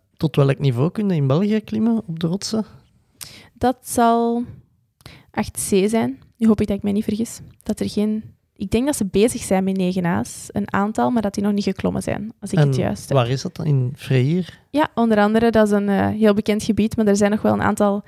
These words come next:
Speaker 2: kleinere ook, waar dat er zomaar een aantal routes zijn. Dus die zijn niet zo groot, maar, eh, waar dat ze bezig zijn, dus, eh, de Belgische klimmers met zo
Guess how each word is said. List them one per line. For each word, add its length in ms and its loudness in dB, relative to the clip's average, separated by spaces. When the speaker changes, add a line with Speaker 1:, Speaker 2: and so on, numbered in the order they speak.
Speaker 2:
kleinere 460 4
ook, 280 0
waar 120 2
dat 100 6
er 80 4
zomaar 240 4
een 100 -2
aantal 320 2
routes 260 2
zijn. 140 2
Dus 100 2
die 80 -2
zijn 120 0
niet 100 -2
zo 320 0
groot, 420 0
maar, 160 -4
eh, 180 -2
waar 120 4
dat 120 4
ze 120 0
bezig 340 4
zijn, 200 4
dus, 180 6
eh, 360 8
de 100 2
Belgische 400 4
klimmers 380 2
met 140 2
zo 320 4